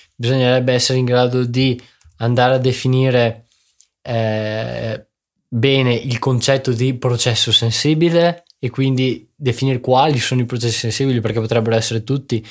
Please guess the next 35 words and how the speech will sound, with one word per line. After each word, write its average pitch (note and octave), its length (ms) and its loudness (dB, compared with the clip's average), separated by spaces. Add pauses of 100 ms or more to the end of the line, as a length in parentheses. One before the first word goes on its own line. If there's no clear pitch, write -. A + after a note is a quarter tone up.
(160)
cioè B2 200 0
qualsiasi F3 420 0
processo, C3 720 0 (720)
eh, A#2+ 840 -4 (220)
che C3 600 0
f-, - 160 -12 (180)
fa C3+ 220 0
il B2+ 100 0
linking C#3 460 -2
a A#2+ 340 0
U C3+ 180 2
I C3+ 140 2
Kit C#3 680 -2 (720)
che A#2 100 2
è A2+ 40 4
il A2+ 80 0
framework A#2+ 480 -2
utilizzato A#2 580 -2
per, A2+ 300 -2
eh, A2 240 -4 (1300)
creare A#2+ 320 2
interfacce A#2+ 480 -2
su B2 120 -4
I B2 120 0
O C#3 180 2
S, D#3+ 260 0 (640)
eh, B2 560 0
potrebbe C#3+ 540 2
presentare C#3 500 2
un D3 140 4
dialogo C3 1000 2
o C3 420 4
un B2 260 2
text C3+ 300 0
field C3 720 2